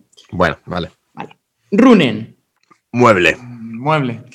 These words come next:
Speaker 2: Vale, tarima para exteriores y balcón, eh, diecisiete euros el paquete.
Speaker 1: <laughs>
Speaker 2: Osternas.
Speaker 3: Mueble.
Speaker 1: Futbolista.
Speaker 2: Tirador para cajón, diez euros el pack de
Speaker 3: Vamos.
Speaker 2: dos unidades.
Speaker 3: Que, por cierto, Gerard, esto me está recordando que tengo en mi cuarto todavía,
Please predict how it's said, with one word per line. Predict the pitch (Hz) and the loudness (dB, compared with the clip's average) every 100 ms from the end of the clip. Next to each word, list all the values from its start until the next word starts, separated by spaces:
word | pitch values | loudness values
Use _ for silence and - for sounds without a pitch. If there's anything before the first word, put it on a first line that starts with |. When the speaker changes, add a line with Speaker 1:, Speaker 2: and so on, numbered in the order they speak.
| _ _ | _ _
Speaker 2:
Vale, | - 113 107 | -6 -4 -4
tarima | 117 147 160 160 | -2 2 2 2
para | 160 | 2
exteriores | 147 - 143 139 139 131 | 0 -2 0 4 2 2
y | 139 | 0
balcón, | 139 143 185 226 214 - - | 0 2 4 4 0 -8 -16
eh, | - 135 | -6 -4
diecisiete | 120 131 135 131 135 151 156 | -4 -2 0 0 0 4 6
euros | 156 151 | 6 6
el | 151 | 2
paquete. | 120 107 104 95 90 95 - 92 | -4 -6 -8 -12 -14 -14 -12 -12
Speaker 1:
<laughs> | - _ _ _ | -14 _ _ _
Speaker 2:
Osternas. | - 165 - 202 170 131 104 - - _ _ _ _ _ | -2 -2 2 4 4 0 -4 -10 -18 _ _ _ _ _
Speaker 3:
Mueble. | 151 175 156 123 113 - _ _ _ | 0 0 2 -2 -8 -18 _ _ _
Speaker 1:
Futbolista. | - 143 127 127 139 123 95 87 _ _ _ _ _ _ _ | -4 0 4 4 2 0 -6 -10 _ _ _ _ _ _ _
Speaker 2:
Tirador | 185 165 185 190 | 2 4 2 2
para | 185 180 | 0 0
cajón, | 170 165 220 226 | 0 2 2 2
diez | 180 196 | 0 0
euros | 196 196 180 | 2 2 2
el | 156 | 2
pack | 143 156 | 2 2
de | 165 | 2
Speaker 3:
Vamos. | |
Speaker 2:
dos | 156 151 | 2 2
unidades. | 151 131 113 | 0 0 0
Speaker 3:
Que, | - | 2
por | 165 | 2
cierto, | 165 175 | 2 2
Gerard, | 202 185 190 | 2 2 0
esto | 180 190 | 0 -2
me | |
está | 190 196 | 0 0
recordando | 190 190 185 190 165 208 - _ _ _ | 0 2 2 2 0 -4 -10 _ _ _
que | - 147 | -2 0
tengo | 151 170 | 0 0
en | 175 | 0
mi | 170 | -2
cuarto | - 180 180 175 | 0 0 0 -2
todavía, | 143 143 143 170 175 185 | 0 0 2 2 2 2